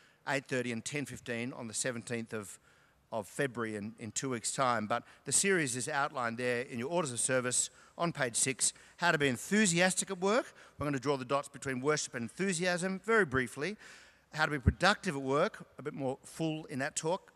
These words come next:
drawing the dots between creation and productivity. Uh, how to be realistic at work, how to draw the dots between sin and, and realism,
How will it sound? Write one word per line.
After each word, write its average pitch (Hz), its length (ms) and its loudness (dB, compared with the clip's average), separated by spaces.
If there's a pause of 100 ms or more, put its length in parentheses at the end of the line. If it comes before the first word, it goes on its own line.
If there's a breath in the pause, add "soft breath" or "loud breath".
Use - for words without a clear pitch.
(180)
drawing 143 180 2
the 139 80 0
dots 139 160 2
between - 280 -4
creation 147 520 -4
and 135 100 -12
productivity. 180 800 0 (720 loud breath)
Uh, 127 140 4
how 151 120 4
to 143 80 4
be 135 80 2
realistic 156 560 4
at 143 120 -2
work, 143 420 4
how 143 100 -2
to 131 100 -4
draw 135 160 2
the 123 100 -2
dots 135 160 0
between 127 300 2
sin 151 600 2
and, 120 320 -2
and 113 160 -6
realism, 135 460 2